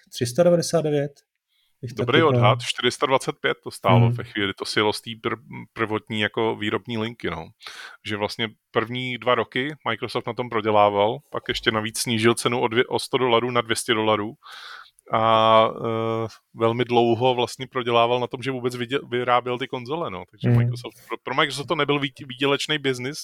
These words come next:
Speaker 2: v tom pohledu, jako že by si namastil kapsu na tom prodávání ty konzole, ale samozřejmě ta historie se psala trochu jinde, no.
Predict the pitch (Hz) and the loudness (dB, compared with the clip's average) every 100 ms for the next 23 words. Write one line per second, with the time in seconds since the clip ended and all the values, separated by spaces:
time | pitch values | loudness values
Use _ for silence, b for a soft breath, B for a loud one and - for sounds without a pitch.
0 | - _ - 127 - 120 120 123 131 - | -16 _ -14 -14 -10 -4 -2 -2 -4 -6
1 | 120 123 120 B B B B - 120 113 | -6 -4 -4 B B B B -8 -6 -6
2 | - _ _ _ - 123 120 143 127 120 | -8 _ _ _ -4 0 0 0 0 -2
3 | - 135 120 127 127 117 120 _ _ _ | -2 -6 -4 -4 -8 -10 -16 _ _ _
4 | _ _ - 113 117 120 117 120 127 117 | _ _ -4 2 4 2 0 -6 -6 -4
5 | 110 117 123 117 - 120 117 117 113 127 | -2 0 0 0 -2 -4 -4 -6 -6 -6
6 | 113 - 113 113 123 - 117 117 110 - | -6 -6 -6 -4 -4 0 2 2 -2 -6
7 | 113 123 101 85 | -6 -4 -8 -8